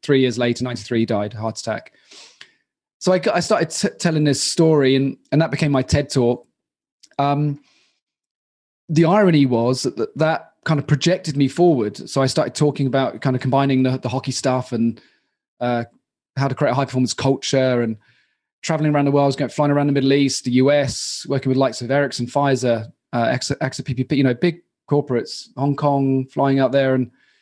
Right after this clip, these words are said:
and your, you know, your old neck of the woods. And, um, and then my wife just turned around to me one day and said,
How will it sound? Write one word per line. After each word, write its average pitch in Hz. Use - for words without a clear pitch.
and 160
your, 175
you 156
know, 147
your 156
old 147
neck 139
of 135
the 131
woods. 127
And, 143
um, 156
and 156
then 175
my 170
wife 175
just -
turned 143
around 139
to 131
me 139
one 139
day 143
and 147
said, 147